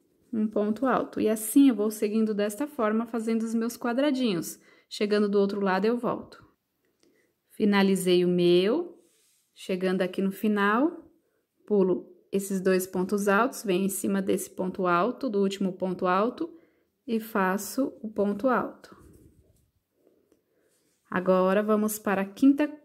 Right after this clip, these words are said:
carreira. Subo três correntinhas, viro o trabalho.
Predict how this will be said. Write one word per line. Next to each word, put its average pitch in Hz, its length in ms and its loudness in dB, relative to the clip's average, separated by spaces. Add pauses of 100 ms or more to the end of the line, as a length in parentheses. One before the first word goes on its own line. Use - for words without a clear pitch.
(120)
carreira. 240 640 -2
Subo 202 340 -4
três 196 380 0
correntinhas, 190 1080 -2 (1600)
viro 196 260 4
o 196 40 -2
trabalho. 185 800 0